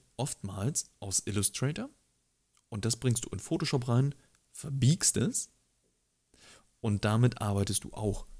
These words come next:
mit Smart-Objekten und oftmals und meistens mit Vektoren, sehr, sehr wenig, ähm, mit Bildern. So. Hat ganz große Vorteile, so zu arbeiten. Wie gesagt, mache ich nochmal ein anderes Video, wo es dann um die Verknüpfung mit Illustrator geht.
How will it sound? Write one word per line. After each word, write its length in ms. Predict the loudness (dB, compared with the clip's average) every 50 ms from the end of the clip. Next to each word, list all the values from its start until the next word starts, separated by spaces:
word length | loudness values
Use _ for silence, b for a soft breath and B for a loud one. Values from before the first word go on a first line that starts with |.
| -10 -8
mit 160 | -6 -2 2
Smart-Objekten 800 | 2 2 4 2 0 0 0 0 0 -2 -2 -2 -4 -6 -6 -6 -10 _ _ _ _
und 260 | -6 -4 -4 -4 -4
oftmals 540 | -6 -4 -4 -6 -6 -6 -6 -6 -6 -6 -8
und 280 | -10 -10 -10 -10 -8 -6
meistens 600 | -4 -2 0 2 2 2 0 0 -4 -6 -8 -8 -12 -20 -12 _
mit 160 | -6 -2 -2 -2
Vektoren, 480 | -2 -2 4 6 6 6 6 4 0 -8 -12 -16 -10
sehr, 200 | -4 0 2 4
sehr 180 | 4 4 4 2 0
wenig, 460 | 0 2 4 6 6 4 4 0 -4 b b b b b b b _ _
ähm, 540 | -4 -2 0 0 2 2 2 2 0 -2 -4 -6 -12 -20 -20 -20 -20 -4 -2
mit 160 | -2 0 6
Bildern. 400 | 10 10 10 10 8 6 0 -8 -14 -20 _ _ _ _ _ _ _ _ _ _ _ _ _ _ -8 _
So. 260 | -4 -4 -4 -6 B B B B B B B B B _ _ _ _ _ _ _ _ _ _ _ _ _ _ _ _ _ _ _
Hat 200 | -10 -10 -6 0
ganz 180 | 2 2 2 2
große 260 | 4 4 4 4 4
Vorteile, 560 | 4 4 4 4 4 4 4 4 6 6 6
so 200 | 4 4 4 4
zu 240 | 6 6 4 4 2
arbeiten. 420 | -2 -4 0 2 2 2 4 2 2
Wie 60 | 2
gesagt, 260 | 2 2 0 0 -2
mache 100 | -4 -4
ich 80 | -2 -2
nochmal 220 | -2 -2 -4 -4
ein 60 | -2
anderes 280 | 0 2 2 2 2 2
Video, 280 | 4 4 4 4 4
wo 100 | 4 2
es 100 | 2 2
dann 180 | 0 0 -2 -2
um 120 | -2 -2
die 60 | -4 -4
Verknüpfung 520 | -4 -6 -6 -4 -4 -4 -2 -4 -4 -4
mit 240 | -4 -6 -8 -8 -4
Illustrator 500 | 0 0 0 2 2 2 2 4 4 6
geht. 220 | 6 4 4 4